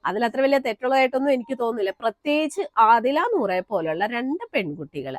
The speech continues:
അവളെയൊക്കെ അല്ലേ നമ്മുടെ ബിഗ് ബോസ് താരം ലക്ഷ്മി പറഞ്ഞ പോലെ വീട്ടിൽ പോലും കയറ്റാൻ കൊള്ളാത്ത അതുങ്ങളാണ് എന്നുള്ളത്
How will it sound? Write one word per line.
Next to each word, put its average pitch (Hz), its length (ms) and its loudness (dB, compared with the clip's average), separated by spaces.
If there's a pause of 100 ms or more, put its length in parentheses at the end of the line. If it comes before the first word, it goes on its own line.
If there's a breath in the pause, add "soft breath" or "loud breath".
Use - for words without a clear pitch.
(100)
അവളെയൊക്കെ 196 640 2
അല്ലേ 208 300 2 (340)
നമ്മുടെ 269 220 4
ബിഗ് 233 160 0
ബോസ് 254 240 0
താരം 254 260 2
ലക്ഷ്മി 262 380 -6
പറഞ്ഞ 214 200 2
പോലെ 190 240 2
വീട്ടിൽ 262 760 -2
പോലും 226 380 -4
കയറ്റാൻ 202 360 -2
കൊള്ളാത്ത 190 420 -2
അതുങ്ങളാണ് 185 540 -4
എന്നുള്ളത് 190 520 -10